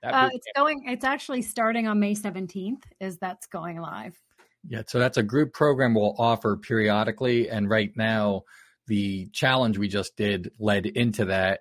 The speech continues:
Speaker 3: and we'll do another one that's going to lead into it. And so, yeah, that'll start in mid-May, but we'll have another one, you know, relatively soon after that. Uh, but this is the first time we're offering this type of group program.
Speaker 2: Yeah, and that's warrior parent boot camp dot com slash all in.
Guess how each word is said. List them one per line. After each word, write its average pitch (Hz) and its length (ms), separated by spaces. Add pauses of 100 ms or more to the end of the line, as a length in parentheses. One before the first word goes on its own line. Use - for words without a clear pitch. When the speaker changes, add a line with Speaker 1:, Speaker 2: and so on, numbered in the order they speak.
(120)
Speaker 3:
and 104 120
we'll 98 120
do 101 120
another 120 260
one 104 220
that's 92 160
going 95 260
to 95 100
lead 95 220
into 92 340
it. 92 160 (460)
And 101 240
so, 104 100
yeah, 98 160
that'll 104 200
start 104 340
in 98 180
mid-May, 98 520
but 92 220
we'll 120 160
have 117 160
another 107 300
one, 95 400 (360)
you 107 60
know, 92 200 (260)
relatively 101 540
soon 101 320
after 101 460
that. 90 380
Uh, 90 240 (100)
but 90 120
this 104 160
is 95 60
the 85 100
first 101 300
time 98 160
we're 90 160
offering 90 380
this 87 140
type - 200
of 78 80
group - 200
program. 90 400
Speaker 2:
Yeah, 202 180
and 233 100
that's 233 280
warrior 220 360
parent 208 400
boot 208 180
camp 208 360
dot 190 240
com 220 420
slash 202 480
all 190 260
in. 170 340